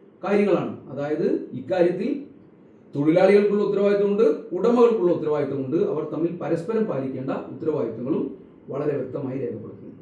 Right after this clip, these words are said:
ഇപ്പോൾ ഇൻഡസ്ട്രിയൽ റിലേഷൻസ് കോഡ് അനുസരിച്ച് മുന്നൂറിലധികം തൊഴിലാളികളുള്ള സ്ഥാപനങ്ങൾക്ക് മാത്രമേ ഇത്തരം സ്റ്റാൻഡിംഗ് ഓർഡറുകൾ തയ്യാറാക്കേണ്ടതുള്ളൂ എന്നാണ് ഇൻഡസ്ട്രിയൽ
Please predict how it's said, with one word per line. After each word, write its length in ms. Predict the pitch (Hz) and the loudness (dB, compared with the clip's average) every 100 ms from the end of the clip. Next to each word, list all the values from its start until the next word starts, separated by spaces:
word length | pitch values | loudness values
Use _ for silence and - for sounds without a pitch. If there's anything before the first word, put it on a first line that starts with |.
| - - - - - | -20 -20 -20 -20 -14
ഇപ്പോൾ 560 | 175 - 226 233 262 - | -8 6 10 10 8 0
ഇൻഡസ്ട്രിയൽ 520 | - 180 180 233 240 214 | -4 -4 -2 4 4 4
റിലേഷൻസ് 480 | 202 202 208 - | 0 -2 -4 -8
കോഡ് 180 | 185 175 | 0 0
അനുസരിച്ച് 760 | 156 135 127 117 160 190 - - - - - - | 0 -2 -6 -6 0 0 0 -6 -16 -20 -20 -4
മുന്നൂറിലധികം 800 | 156 208 254 269 240 208 220 214 | 0 0 0 0 0 -2 -4 -4
തൊഴിലാളികളുള്ള 560 | 180 185 185 185 175 165 | -2 0 0 0 0 0
സ്ഥാപനങ്ങൾക്ക് 640 | - 147 156 160 156 143 | -2 -6 -2 -2 -2 -4
മാത്രമേ 840 | 143 139 180 185 - 226 339 - - - - - - - | -6 -4 -2 -2 0 2 2 0 -8 -20 -20 -20 -20 -14
ഇത്തരം 380 | 135 - 165 151 | -6 0 0 0
സ്റ്റാൻഡിംഗ് 680 | - 151 165 185 214 165 139 | -8 -6 -4 -2 -2 -2 -2
ഓർഡറുകൾ 600 | 127 123 139 170 180 - - | -6 -4 -2 0 -2 -6 -10
തയ്യാറാക്കേണ്ടതുള്ളൂ 1400 | 131 147 175 175 151 143 - 147 131 123 131 180 196 127 | -6 -2 0 0 -2 -6 -6 -4 -4 -4 -4 -4 0 -2
എന്നാണ് 600 | 113 113 117 220 339 - - - - - - - - | -2 -8 -2 2 2 0 -14 -20 -20 -20 -20 -20 -14
ഇൻഡസ്ട്രിയൽ 560 | 117 123 - 160 135 | -10 -10 -6 -6 -6